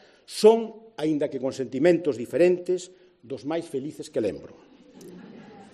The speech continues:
Se a toma de posesión estaba marcada pola mestura entre ilusión e responsabilidade, neste momento de traspaso de poderes, os sentimentos dominantes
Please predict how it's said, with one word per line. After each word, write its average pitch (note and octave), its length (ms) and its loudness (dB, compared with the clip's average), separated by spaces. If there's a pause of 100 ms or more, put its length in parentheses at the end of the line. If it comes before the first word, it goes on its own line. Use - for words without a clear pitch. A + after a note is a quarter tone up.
(340)
Se - 160 0
a D#3 80 4
toma G#3+ 240 6
de G3+ 160 6
posesión G3 880 4
estaba F#3+ 400 4
marcada F3 800 2 (160)
pola C#3+ 240 2
mestura F3 720 2
entre C3+ 320 -4
ilusión E3 720 2
e D3 80 -6
responsabilidade, C#3+ 1120 2 (720)
neste F#3+ 320 2
momento D#3 560 4
de C3 80 -2
traspaso C#3+ 480 -4
de B2+ 160 -4
poderes, F#3 640 4 (400)
os C3 160 -18
sentimentos C#3+ 640 -4
dominantes F#3+ 880 0